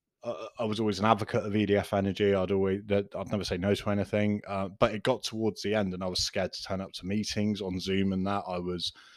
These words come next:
I wa-, I was giving presentations to my manager at the time, and,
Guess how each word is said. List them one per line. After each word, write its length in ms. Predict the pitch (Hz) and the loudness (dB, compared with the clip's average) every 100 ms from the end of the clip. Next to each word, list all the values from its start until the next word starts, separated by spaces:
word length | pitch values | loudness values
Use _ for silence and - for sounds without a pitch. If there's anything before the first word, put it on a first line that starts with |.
| - - - _ _ | -20 -20 -20 _ _
I 80 | 104 | -2
wa-, 100 | 98 101 | -2 0
I 20 | |
was 120 | 101 | 0
giving 260 | - 98 98 | 0 0 -2
presentations 760 | - 107 95 92 101 101 92 - | 2 2 2 2 0 0 -2 -4
to 100 | 95 | -4
my 100 | 92 | 0
manager 480 | 101 110 101 101 | 2 2 2 0
at 80 | 101 | 0
the 100 | 95 | -4
time, 380 | - 101 101 98 | -2 2 4 4
and, 220 | 95 95 | 2 0